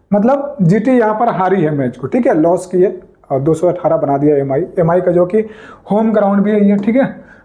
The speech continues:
और first में pacer जो है कि एक wicket ले गया, spinner चार wicket ले गया।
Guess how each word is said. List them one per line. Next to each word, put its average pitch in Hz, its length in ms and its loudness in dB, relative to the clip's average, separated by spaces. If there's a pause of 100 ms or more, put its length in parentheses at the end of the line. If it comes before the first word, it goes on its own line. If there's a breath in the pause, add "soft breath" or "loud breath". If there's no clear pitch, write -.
(160)
और 170 320 4
first 269 380 0
में 269 180 4 (280)
pacer 254 340 2
जो 254 140 2
है 247 60 2
कि 247 100 -2 (120)
एक 247 160 2
wicket 226 300 0
ले 214 120 2
गया, 233 180 2
spinner 208 320 0
चार 160 280 -2
wicket 131 280 -8
ले 117 160 -12
गया। 110 200 -10